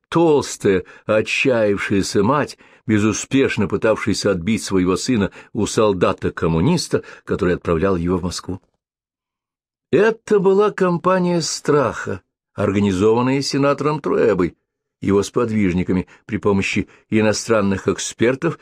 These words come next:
приглашенных специально с этой целью. И это уж было слишком для Хайме. Он решил, что не может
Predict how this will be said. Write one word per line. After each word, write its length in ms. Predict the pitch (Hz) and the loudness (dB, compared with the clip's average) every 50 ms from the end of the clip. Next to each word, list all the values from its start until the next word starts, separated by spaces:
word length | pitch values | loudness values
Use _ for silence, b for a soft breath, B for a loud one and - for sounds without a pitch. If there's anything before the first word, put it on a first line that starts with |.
| b b - | b b -10
приглашенных 640 | - - 95 90 95 87 - - 98 98 117 117 - | -8 -4 -2 0 0 0 0 0 0 0 0 -2 -4
специально 560 | - - 110 - - 104 98 101 110 113 - _ _ _ | -6 -6 -6 -4 -2 0 0 0 -2 -4 -6 _ _ _
с 160 | - - - | -8 -4 -2
этой 220 | 101 92 - 95 | -2 -2 -4 -6
целью. 340 | - - - 90 85 90 - _ _ _ _ _ _ _ _ _ _ _ _ _ _ _ _ _ _ _ _ _ | -6 -4 -4 -4 -4 -6 -8 _ _ _ _ _ _ _ _ _ _ _ _ _ _ _ _ _ _ _ _ _
И 60 | - | -2
это 260 | 95 92 90 87 - 98 | -2 -2 -2 -2 -2 -2
уж 120 | 92 92 | -2 0
было 200 | 87 92 90 85 | 0 0 0 -2
слишком 560 | - - - 98 95 90 82 - - 98 90 | -2 -4 -4 -4 -4 -4 -4 -6 -6 -6 -4
для 120 | 85 92 87 | -4 -4 -4
Хайме. 380 | - - 101 104 104 104 - _ _ _ _ _ _ _ _ _ _ b b b b b b b b b b b b b b _ | -4 -4 -4 -4 -4 -6 -10 _ _ _ _ _ _ _ _ _ _ b b b b b b b b b b b b b b _
Он 180 | - 214 240 220 | 0 0 2 2
решил, 340 | 196 175 - - 160 147 127 | 2 0 0 0 0 0 0
что 220 | - - 143 127 | 0 0 0 2
не 140 | 117 123 131 | 2 2 2
может 420 | 156 202 220 135 208 208 - - | 2 2 2 0 0 -2 -4 -6